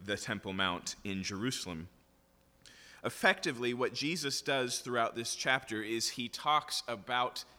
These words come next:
the end, the, the final things, uh, the last things that will happen on earth. He explains and prophesies about the future.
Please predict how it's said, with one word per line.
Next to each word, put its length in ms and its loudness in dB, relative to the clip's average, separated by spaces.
the 240 -6
end, 640 -2
the, 400 2
the 80 -2
final 560 0
things, 680 -6
uh, 300 8
the 120 2
last 680 6
things 500 0
that 160 0
will 100 0
happen 520 2
on 360 2
earth. 520 0
He 400 0
explains 1200 2
and 240 0
prophesies 1300 4
about 600 2
the 140 -2
future. 640 -8